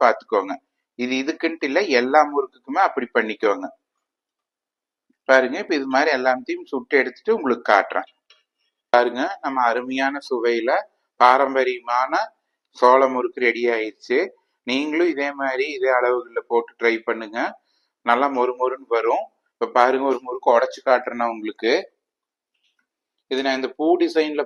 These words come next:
போட்டேன். பாருங்க, எவ்வளவு சாஃப்டா கிறிஸ்பியா இருக்குதுன்னு பாத்துக்கோங்க. இதே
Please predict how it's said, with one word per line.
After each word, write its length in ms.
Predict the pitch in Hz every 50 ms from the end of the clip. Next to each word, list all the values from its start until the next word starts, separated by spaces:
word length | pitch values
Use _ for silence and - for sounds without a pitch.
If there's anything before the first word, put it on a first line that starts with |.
| - -
போட்டேன். 400 | 131 123 123 _ 120 123 160 202 - _ _ _ _ _ _ _ _ -
பாருங்க, 280 | 120 117 110 104 101 95 87 _ _ _ _ _ _ _ _ _ _ _ _ _ _ _ _ _ _ _ _ _ _ _ _ _ _ _ _ _ _ _ _ _ _ _ _ _ _ _ _ _ _ _ _ _ _ _ _ _ _ _ _ _ _ _ _ _ _ _ _ _ _ _ _ _ _ _ _ _ _ _ 127 127
எவ்வளவு 280 | 131 131 135 135 127 -
சாஃப்டா 340 | 135 123 123 123 - - 139 139
கிறிஸ்பியா 420 | - 127 113 - _ - 127 123 120 120
இருக்குதுன்னு 360 | 113 110 - 113 110 131 147 131
பாத்துக்கோங்க. 540 | - 117 107 - - _ - 107 101 95 98 95 - _ _ _ _ _ _ _ _ _ 127
இதே 140 | 131 143 165